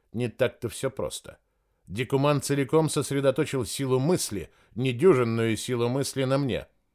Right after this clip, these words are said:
отчего я уже чувствовал себя точно голый посреди огромной комнаты,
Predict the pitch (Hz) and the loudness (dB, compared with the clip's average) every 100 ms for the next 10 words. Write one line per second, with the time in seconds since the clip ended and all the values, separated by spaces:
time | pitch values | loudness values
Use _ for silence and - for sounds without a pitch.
0 | _ _ - 104 - 113 123 139 143 147 | _ _ -6 -6 -4 -2 0 2 4 4
1 | 147 131 147 139 - 127 120 - 120 120 | 2 -2 -6 -6 -2 0 0 -2 -2 0
2 | 127 110 - 113 104 135 127 95 _ _ | 0 -4 -4 -4 2 4 4 0 _ _
3 | _ - 104 - 120 120 - 120 110 120 | _ -8 -6 -2 -2 -2 -2 -2 2 2
4 | 117 110 156 147 98 - 71 | 0 0 0 0 0 -4 -10